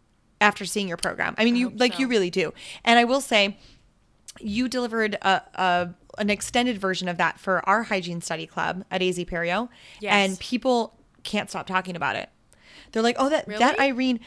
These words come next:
Speaker 1: blah, blah." Yeah, I'm like, "You know I know her, right?" And they're like, "You do?"
Speaker 2: Oh,
Speaker 1: I'm like,
Speaker 2: stop it.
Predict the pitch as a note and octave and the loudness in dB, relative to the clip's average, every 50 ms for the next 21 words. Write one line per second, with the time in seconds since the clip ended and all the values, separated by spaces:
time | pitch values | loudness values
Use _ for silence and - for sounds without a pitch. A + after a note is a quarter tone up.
0 | - - - A#3 A#3 A#3 - A3+ - - - A3+ A3+ A3+ A3+ - - - B3 B3 | -10 -4 0 2 4 4 6 6 6 6 6 4 4 4 2 0 -4 -6 -4 -2
1 | B3+ C4+ C#4+ D4 D#4 E4 D4+ B3 A3+ G#3 G#3+ G#3 G#3 G#3 F#3 F3+ F#3 - - F#3 | 0 0 2 4 4 4 4 2 2 4 4 4 4 2 0 -2 -4 -2 -2 0
2 | F#3+ F#3 F#3 F#3 G#3 A3+ - - A#3+ A#3+ A3+ A3 A3 A3 A3 G#3+ G#3+ A3 A#3 B3 | 0 0 0 2 0 0 0 2 2 4 4 6 6 6 4 4 2 2 2 2
3 | A3+ F3 - A3 B3+ D4 C4 A#3+ A#3+ B3+ - - A#3+ D4 C4 C#4 - E4 D4+ G4+ | 2 2 2 6 8 8 8 8 8 6 6 6 4 6 6 8 8 8 8 6
4 | A#3 G#3 F#3+ F#3+ - - E3+ D#3 | 6 4 2 0 -2 -4 -8 -8